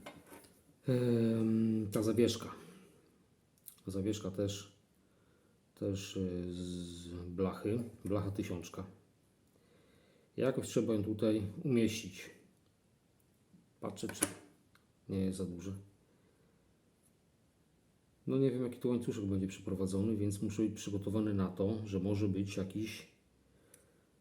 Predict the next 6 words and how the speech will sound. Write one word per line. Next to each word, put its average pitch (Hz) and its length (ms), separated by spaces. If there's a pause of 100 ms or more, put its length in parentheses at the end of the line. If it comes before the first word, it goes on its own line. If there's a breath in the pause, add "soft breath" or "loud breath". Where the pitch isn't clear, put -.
(180)
yy, 120 680
ze 113 500
sporym 123 480
jakimś 120 320
zapięciem, 110 640
prawda? 98 460